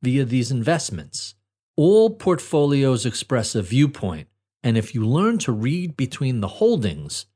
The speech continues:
you can identify purpose, goals, personality, and meaning. Towards what purpose was this extremely leveraged, wildly concentrated,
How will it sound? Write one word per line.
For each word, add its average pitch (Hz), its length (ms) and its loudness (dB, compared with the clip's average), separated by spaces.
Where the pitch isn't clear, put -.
you 175 120 2
can 185 200 -4
identify 139 640 -2
purpose, - 720 -6
goals, 147 500 0
personality, 147 800 -4
and 151 180 0
meaning. 262 400 -4
Towards 226 260 2
what 285 300 2
purpose 240 500 -2
was 131 180 0
this 135 200 -2
extremely 196 720 -2
leveraged, 107 680 -2
wildly 170 680 0
concentrated, 95 1000 -6